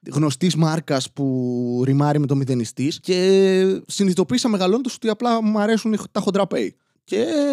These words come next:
ε, έτσι καταλήγουνε γκέι τα παιδιά μας, κυρίες και κύριοι.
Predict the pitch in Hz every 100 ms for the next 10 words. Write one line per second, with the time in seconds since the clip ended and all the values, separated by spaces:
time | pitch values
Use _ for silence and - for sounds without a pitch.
0 | 269 202 202 190 214 208 175 135 143 147
1 | 143 131 135 127 143 135 131 127 120 131
2 | 123 104 - - 123 - 120 - 120 101